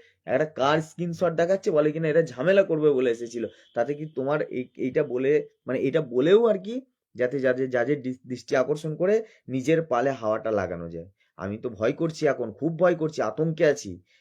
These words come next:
কি বিষয়ে আতঙ্কে আছি? এই বিষয়ে আতঙ্কে আছি, কালকে পোকায় কাটা ধুলো ভর্তি আলিমুদ্দিনের কোনো একটা, আহ, গোডাউনে, আহ, ওই, আহ, গণশক্তির একটা পুরনো,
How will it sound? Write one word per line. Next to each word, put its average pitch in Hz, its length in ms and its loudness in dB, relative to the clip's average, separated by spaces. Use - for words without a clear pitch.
কি 165 140 -6
বিষয়ে 202 300 2
আতঙ্কে 196 380 2
আছি? 226 400 -4
এই 190 180 2
বিষয়ে 214 300 2
আতঙ্কে 208 380 2
আছি, 170 340 0
কালকে 156 600 2
পোকায় 175 380 4
কাটা 160 520 2
ধুলো 156 340 8
ভর্তি 175 580 0
আলিমুদ্দিনের 165 920 -2
কোনো 143 200 -2
একটা, 170 680 2
আহ, 120 680 -4
গোডাউনে, 147 760 2
আহ, 107 240 -6
ওই, 127 140 -4
আহ, 127 340 -4
গণশক্তির 175 640 -2
একটা 175 280 2
পুরনো, 165 540 -6